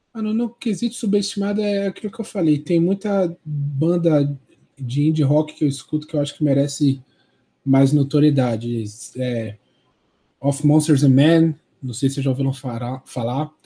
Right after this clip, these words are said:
Alabama Shakes é muito bom.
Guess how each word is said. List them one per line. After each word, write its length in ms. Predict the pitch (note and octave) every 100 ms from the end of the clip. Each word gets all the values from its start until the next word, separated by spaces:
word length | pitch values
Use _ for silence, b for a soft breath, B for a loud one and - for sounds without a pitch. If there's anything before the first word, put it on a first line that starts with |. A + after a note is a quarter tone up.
| _
Alabama 420 | C#3 D#3+ D#3+ F#3+
Shakes 680 | D3+ - D3+ F3+ - - - _ _ _ _ _ -
é 100 | C#3+
muito 480 | C#3 C#3 F#3+ - F#3
bom. 420 | C3+ C#3 D#3+ F#3